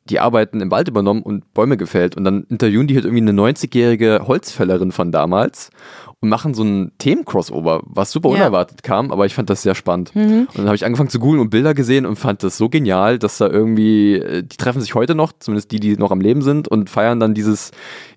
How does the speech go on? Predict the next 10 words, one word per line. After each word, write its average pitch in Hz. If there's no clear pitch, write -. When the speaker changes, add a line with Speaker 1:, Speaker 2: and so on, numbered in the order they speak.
Speaker 1:
ihr 104
Holzfällertum, 101
fand 92
ich 87
sehr, 92
Speaker 2:
<laughs> -
Speaker 1:
sehr 92
cool 98
Speaker 2:
Verrückt. -
Speaker 1:
irgendwie. 85